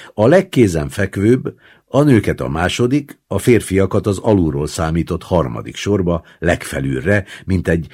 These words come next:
a hozzá tartozó nő vállára helyezve a férjet, fivért, élettársat, vőlegényt, de akkor az összkép áttekinthetőségét számos alkalmi pár zavarta volna meg,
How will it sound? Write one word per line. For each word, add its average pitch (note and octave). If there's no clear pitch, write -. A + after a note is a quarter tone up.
a D#2+
hozzá G2
tartozó D2
nő D#2+
vállára A#1
helyezve B1
a -
férjet, E2
fivért, D2+
élettársat, E2+
vőlegényt, F2
de D3+
akkor D3
az F#2+
összkép G#2+
áttekinthetőségét D2
számos D#2+
alkalmi A#1
pár C2+
zavarta C2+
volna A#1
meg, D#2+